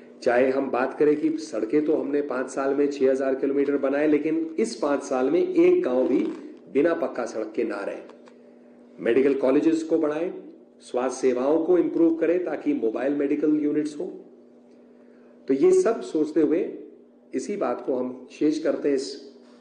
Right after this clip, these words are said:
mission के साथ कि हमारा जो संकल्प पत्र है वो एक agenda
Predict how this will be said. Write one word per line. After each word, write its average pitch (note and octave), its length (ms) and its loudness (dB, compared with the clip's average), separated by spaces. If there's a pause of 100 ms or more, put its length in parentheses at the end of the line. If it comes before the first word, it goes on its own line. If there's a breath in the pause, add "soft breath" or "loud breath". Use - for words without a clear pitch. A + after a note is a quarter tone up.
(260 loud breath)
mission C3 320 0
के D#3 100 2
साथ G#2+ 380 -6 (420 loud breath)
कि - 80 -4
हमारा C#3 320 2
जो G3 300 4
संकल्प C#3 720 -4
पत्र B2 260 -4
है G#2 180 -6
वो B2+ 260 0
एक C3 320 -4
agenda C3+ 480 -4